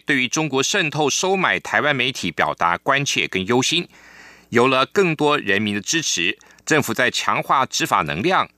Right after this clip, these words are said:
跟国际合作方面会做得更有力，而且更多更快。蔡总统在昨天也在脸书贴文表示，为了因应中国对媒体还有对台湾各层面的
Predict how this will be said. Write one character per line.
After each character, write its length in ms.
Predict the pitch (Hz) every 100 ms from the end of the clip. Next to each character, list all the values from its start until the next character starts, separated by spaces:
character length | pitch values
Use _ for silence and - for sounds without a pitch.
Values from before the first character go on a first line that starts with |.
| -
跟 160 | 120
国 180 | 117 85
际 200 | - 117
合 240 | - -
作 160 | - 185
方 180 | - 139
面 260 | 147 117 - -
会 160 | - 143
做 180 | 151 131
得 180 | 107 101
更 280 | - 202 117
有 160 | 69
力， 300 | 120 170 131 _
而 120 | - 117
且 200 | - 69
更 240 | - 185 101
多 240 | - 113 110
更 200 | 131 85
快。 240 | - 107 - _ _ _ _ _ - - - - -
蔡 160 | 180
总 160 | 156 175
统 200 | 147 123
在 140 | 147
昨 160 | 127 135
天 340 | 151 151 156
也 120 | 139
在 120 | - 139
脸 200 | 92 78
书 180 | -
贴 240 | 123 - 208
文 240 | 165 113
表 180 | 123 73
示， 360 | - - 127 - - -
为 100 | 160
了 100 | 147
因 220 | 147 156
应 180 | 165 139
中 240 | - 156
国 200 | 135 113
对 160 | 113 127
媒 240 | 98 110
体 360 | 175 - 90 78 -
还 140 | -
有 100 | 120
对 220 | 110 131
台 220 | 110 - 113
湾 200 | 127 131
各 160 | - 190
层 220 | - 90
面 200 | 131 113
的 300 | 90 82 78